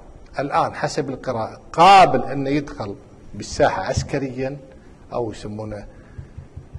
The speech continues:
المعسكر الجديد هو إسرائيلي، في حيرة من أمره،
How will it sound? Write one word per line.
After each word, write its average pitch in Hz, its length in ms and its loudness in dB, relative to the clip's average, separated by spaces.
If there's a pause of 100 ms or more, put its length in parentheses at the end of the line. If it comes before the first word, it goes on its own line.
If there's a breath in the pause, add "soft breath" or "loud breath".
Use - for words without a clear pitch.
المعسكر 117 460 -2
الجديد 135 380 -2
هو 139 160 -4
إسرائيلي، 127 540 -8 (1300)
في 143 180 -4
حيرة 151 280 2
من 104 140 -4
أمره، 90 260 -16